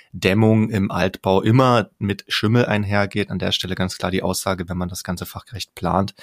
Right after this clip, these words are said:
und auch vorher ordentlich auslegt und berechnet, dann ist dem nicht so. Das sind einfach solche, ähm, ja, Vorteile, die sich dann doch halten.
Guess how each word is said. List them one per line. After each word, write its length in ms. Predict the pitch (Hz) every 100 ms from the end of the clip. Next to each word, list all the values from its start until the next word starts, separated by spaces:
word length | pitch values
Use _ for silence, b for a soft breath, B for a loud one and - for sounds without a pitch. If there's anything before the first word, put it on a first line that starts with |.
| B B B B
und 100 | 95
auch 120 | 87
vorher 380 | - 92 90 101
ordentlich 280 | 95 90 -
auslegt 360 | 95 98 95
und 300 | - 87 -
berechnet, 640 | - 92 104 - 98 - -
dann 280 | 82 82 80
ist 300 | 80 - 95
dem 160 | 82
nicht 280 | 80 87 -
so. 240 | - 82 - B B -
Das 140 | -
sind 280 | 117 113 -
einfach 220 | 101 92
solche, 500 | - 95 - 92 90
ähm, 400 | 90 85 85 82 - _ -
ja, 200 | 82 82
Vorteile, 500 | - 92 - 92 82
die 80 | 98
sich 180 | 85
dann 160 | - 90
doch 220 | - - b b b -
halten. 480 | - 80 82 92